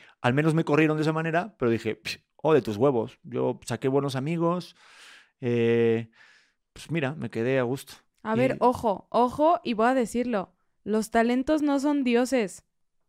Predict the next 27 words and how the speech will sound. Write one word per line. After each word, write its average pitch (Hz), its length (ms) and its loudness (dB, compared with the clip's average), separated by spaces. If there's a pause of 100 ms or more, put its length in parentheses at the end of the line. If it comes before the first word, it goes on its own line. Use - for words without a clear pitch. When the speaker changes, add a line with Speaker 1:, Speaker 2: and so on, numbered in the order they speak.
(240)
Speaker 2:
Ya 226 320 2
lo 202 220 -2
dije, 233 340 -2
porque 202 240 -6
parece 214 280 0
que 269 120 -2
no 254 80 0
lo 269 80 4
sabemos. 233 420 0 (160)
Los 226 240 0
talentos 254 560 -2
no 277 200 -2
son 302 360 -2
dioses. 262 560 -2 (160)
Dejen 269 340 0
de 277 120 -2
sentirse 247 440 -2
dioses. 254 460 -2 (540)
Ya 220 120 -2
está. 233 320 -6 (460)
Fin. 262 420 0 (400)
Con 220 160 -2
esto 247 200 -2
me 240 80 -4
voy. 202 260 -6 (420)
Estoy 240 180 2
enojada. 202 420 -4